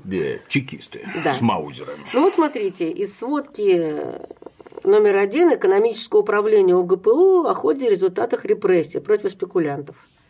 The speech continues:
Speaker 2: Хлебный, сырьевой, мануфактурный рынок. Тринадцатое января двадцать восьмого года.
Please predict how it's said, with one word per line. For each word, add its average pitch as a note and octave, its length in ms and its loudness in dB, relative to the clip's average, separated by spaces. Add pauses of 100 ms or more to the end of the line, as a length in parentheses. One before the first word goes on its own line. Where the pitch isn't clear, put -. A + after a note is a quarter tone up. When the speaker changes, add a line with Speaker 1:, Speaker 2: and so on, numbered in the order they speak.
(320)
Speaker 2:
Хлебный, C4+ 400 0
сырьевой, G3+ 380 4
мануфактурный G#3 720 0
рынок. D#3 260 -2
Тринадцатое A#3 540 2
января C4+ 260 0
двадцать A3 320 -8
восьмого F#3+ 360 -4
года. D3+ 240 -8